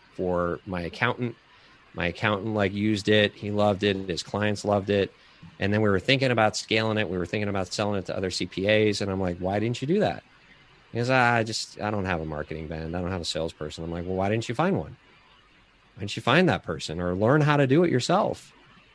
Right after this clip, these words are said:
He's like, "Ah, it's just not my, just wasn't my passion." I'm like, "Are you gonna start your, are you gonna start another business now?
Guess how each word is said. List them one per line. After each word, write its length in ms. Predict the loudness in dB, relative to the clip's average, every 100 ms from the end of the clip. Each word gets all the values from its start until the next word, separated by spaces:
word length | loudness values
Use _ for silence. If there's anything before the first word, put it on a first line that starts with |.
| -8
He's 80 | -2
like, 120 | 2
"Ah, 220 | 4 4
it's 100 | 2
just 180 | -2 -4
not 160 | -2
my, 200 | 0 0 -2 _ -18
just 280 | -12 -10 -8
wasn't 280 | -4 -2 -2
my 80 | -4
passion." 580 | -6 -6 -6 -8 -10 -12 _ _ _ _ _ _
I'm 60 | -2
like, 160 | 0 4
"Are 100 | 4
you 120 | 4
gonna 100 | 0
start 260 | 2 2 2
your, 200 | -2 -4 -6
are 100 | -4
you 80 | -2
gonna 120 | -4
start 240 | -2 0
another 200 | 0 -2
business 340 | -2 -2 -4 -6
now? 320 | -4 -4 -6